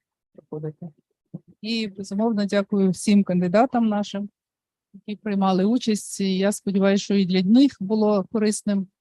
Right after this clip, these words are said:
таке спілкування, і для нас, це конкурсної комісії, було дуже приємно. Хочу сказати, що всі кандидати, ну, практично, дійсно, всі кандидати показали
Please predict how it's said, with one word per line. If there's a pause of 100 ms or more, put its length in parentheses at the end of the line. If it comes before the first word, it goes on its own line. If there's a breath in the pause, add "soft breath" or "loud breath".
таке
спілкування, (480)
і
для
нас,
це
конкурсної
комісії,
було
дуже
приємно. (100)
Хочу
сказати,
що
всі
кандидати,
ну, (480)
практично,
дійсно,
всі
кандидати
показали